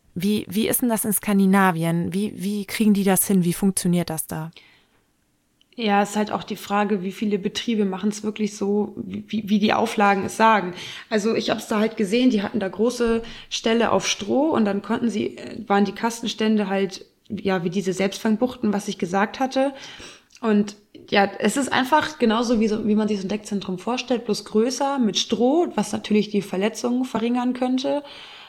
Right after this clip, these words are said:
Speaker 2: Ähm, ja, und ich denk mal, dann werden die da einfach auch reingetrieben, aber es ist halt auch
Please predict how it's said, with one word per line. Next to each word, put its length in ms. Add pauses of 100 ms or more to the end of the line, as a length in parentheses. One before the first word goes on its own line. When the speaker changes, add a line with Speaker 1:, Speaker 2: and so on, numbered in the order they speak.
(200)
Speaker 2:
Ähm, 540 (220)
ja, 220
und 80
ich 100
denk 200
mal, 100
dann 340
werden 240
die 120
da 140
einfach 500 (360)
auch 480
reingetrieben, 840
aber 380
es 140
ist 160
halt 160
auch 260